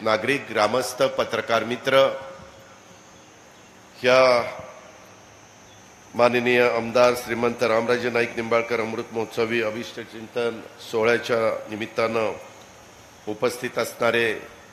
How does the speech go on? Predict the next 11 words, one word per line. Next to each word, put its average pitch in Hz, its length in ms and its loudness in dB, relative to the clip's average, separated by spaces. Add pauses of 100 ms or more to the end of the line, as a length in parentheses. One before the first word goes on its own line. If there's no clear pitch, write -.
(720)
आणि 117 200 0
त्यांना 117 380 0
शुभेच्छा 120 500 -4
देण्याच्या 113 400 -2
करता 110 360 -2
आलेले 110 480 -2 (220)
सगळे 123 220 -4
माझे 113 240 -4
बांधव, 101 420 0 (2000)
बंधू 110 240 -2
भगिनींनो 95 600 -4